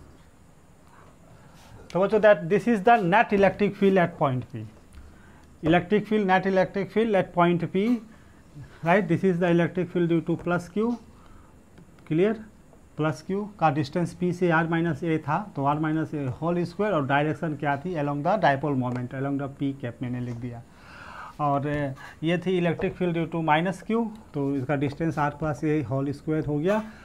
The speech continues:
और इसकी जो direction थी opposite to dipole moment, opposite to dipole moment vector मैंने लिख दिया। अब इसको हमको simplify कर देना है बच्चों, तो Q by हम ये common ले सकते हैं ना, Q by four pi epsilon naught मैंने common ले लिया,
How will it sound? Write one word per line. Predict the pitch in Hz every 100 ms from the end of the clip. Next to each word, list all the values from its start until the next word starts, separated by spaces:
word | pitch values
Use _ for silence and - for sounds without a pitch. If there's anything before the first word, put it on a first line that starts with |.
| - -
और | 139
इसकी | 139 139 165
जो | 160
direction | 143 139 143 175 165
थी | 135 208
opposite | 160 - 165 185 202
to | 196
dipole | 165 139 139 147
moment, | 131 120 120
opposite | 139 131 147 156 156
to | 165
dipole | 131 131 151
moment | 147 151 170
vector | 131 120 - 131
मैंने | 117 120
लिख | 117 113
दिया। | 113 120 113 - - - -
अब | 165
इसको | 190 220
हमको | 208 208
simplify | 202 196 190 208 202
कर | 190 131
देना | 120 123
है | 123
बच्चों, | 120 - 131 120 - - - 165
तो | 165 190
Q | 202 202
by | 190 196
हम | 147 170
ये | 180
common | 180 175 196
ले | 190
सकते | 180 175 - 190
हैं |
ना, | 226 190
Q | -
by | 180 185 170 175 175 165
four | 165 170
pi | - 160 165 175 160 156
epsilon | - 160 147 156 151
naught | 147 147
मैंने | 123 120 117
common | 135 131 139
ले | 131
लिया, | 131 131 135